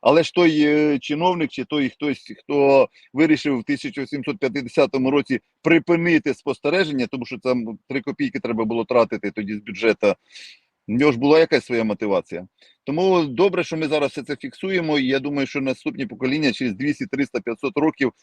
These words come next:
якщо от збережеться вся ця інформація, яку ми зараз фіксуємо, вони зможуть зробити висновки, і, можливо, щось буде повторюватись,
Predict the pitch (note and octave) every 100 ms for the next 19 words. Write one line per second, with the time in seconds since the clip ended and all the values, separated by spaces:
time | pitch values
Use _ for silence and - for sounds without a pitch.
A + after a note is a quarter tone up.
0 | _ D3+ D#3 - F3 D3+ B2 D3 D3 C#3
1 | D3 - B2 D3 C3 C3+ B2 C3 C#3 C3
2 | B2 A2 C3 B2 B2+ A2+ A2 - C3+ B2
3 | - _ _ - D3 F3 D3+ E3 D3 C#3
4 | D3+ D3+ C#3+ D3 F3+ D#3+ C3 C#3+ - D#3+
5 | D#3 E3 C#3 E3 F3+ C#3+ D3+ C3 C#3+ C#3
6 | C#3+ A#2+ E3 E3+ D3 - B2+